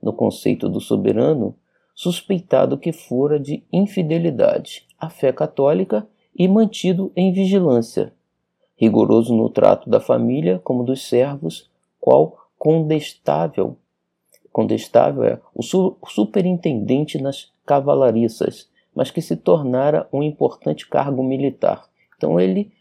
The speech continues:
agia dentro da fazenda com a família como se fosse um militar, né?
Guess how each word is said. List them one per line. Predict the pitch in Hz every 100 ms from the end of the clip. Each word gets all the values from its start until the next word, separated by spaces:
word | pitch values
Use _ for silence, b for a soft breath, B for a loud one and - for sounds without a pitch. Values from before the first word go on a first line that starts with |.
| b
agia | - 147 123 110 123 127
dentro | 120 120 - 120
da | 110
fazenda | 110 - - - 113 156 160
com | -
a | 117
família | - 117 117 170
como | 185 - 151
se | -
fosse | 143 - 147 -
um | 160
militar, | 156 170 147 - 107 117
né? | 123 131